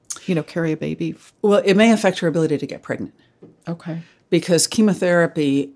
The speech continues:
Speaker 2: actually is toxic to the eggs, depending on where they are in their, in their maturation cycle.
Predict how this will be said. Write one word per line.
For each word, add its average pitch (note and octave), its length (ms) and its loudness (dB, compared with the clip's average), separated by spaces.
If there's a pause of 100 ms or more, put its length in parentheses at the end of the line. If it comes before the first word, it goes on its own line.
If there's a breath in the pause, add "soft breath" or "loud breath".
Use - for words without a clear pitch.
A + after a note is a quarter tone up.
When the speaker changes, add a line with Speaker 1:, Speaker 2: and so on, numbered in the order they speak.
Speaker 2:
actually C#3+ 800 -2
is C#3 140 -6
toxic - 640 -10
to - 160 -8
the C#3 200 -6
eggs, C#3 640 -8 (460 soft breath)
depending E3 360 0
on D3 140 -2
where D3+ 180 -2
they D3 160 -2
are C#3+ 240 0
in D3 120 -6
their, C#3 480 -6
in D3+ 100 -4
their D3 80 -2
maturation C#3 580 -8
cycle. F3 480 -10